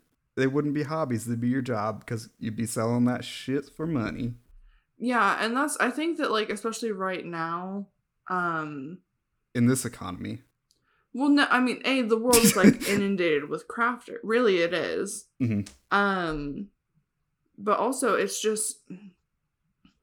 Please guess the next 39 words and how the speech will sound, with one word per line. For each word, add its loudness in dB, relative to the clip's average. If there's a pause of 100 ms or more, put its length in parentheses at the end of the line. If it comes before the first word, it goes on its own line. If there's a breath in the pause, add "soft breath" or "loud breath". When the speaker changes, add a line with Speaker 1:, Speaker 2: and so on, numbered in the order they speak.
(1120)
Speaker 2:
I -2
feel 2
like 4
there 6
was, 6
like, 0
this -6
weird -2
push -2
of, -2
like, -2
things -8
weren't -6
worth -2
pursuing -6
if -14
you -8
couldn't -8
make -10
money -6
off -8
of -6
it. -2
And -4
so -6
I -2
think -6
people -2
who, 0
like, -2
do -4
hobbies -6
just -6
for -8
the -12
sake -8
of -12
doing -6
hobbies, -8